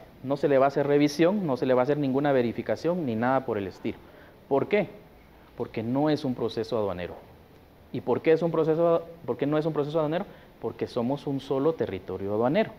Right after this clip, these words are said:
¿verdad? Entonces, hacia eso va enfocado. Ahora, esas ventas que vamos a hacer, las vamos a consignar aquí, ¿verdad?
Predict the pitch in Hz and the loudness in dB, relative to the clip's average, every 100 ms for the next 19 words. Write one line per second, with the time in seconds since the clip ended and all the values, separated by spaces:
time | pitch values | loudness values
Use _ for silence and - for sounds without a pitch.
0 | - - - - 95 90 110 - - - | -20 -20 -20 -16 -10 -10 -10 -18 -20 -20
1 | - - - 101 117 117 147 - - 127 | -20 -20 -16 -2 0 2 0 0 -4 -4
2 | - 131 143 165 151 147 139 - 98 98 | 2 4 4 4 4 2 0 0 0 2
3 | 127 156 196 - 156 160 175 151 147 214 | 4 4 4 2 0 2 0 2 2 2
4 | 220 151 117 131 143 170 180 190 185 208 | 2 0 0 2 2 2 2 0 2 0
5 | - - - - - - - 226 160 156 | 0 -12 -20 -20 -20 -20 -2 0 2 2
6 | 160 156 139 131 120 113 113 110 - 85 | 2 2 2 0 -2 0 2 0 -4 -8
7 | 85 117 | -6 -6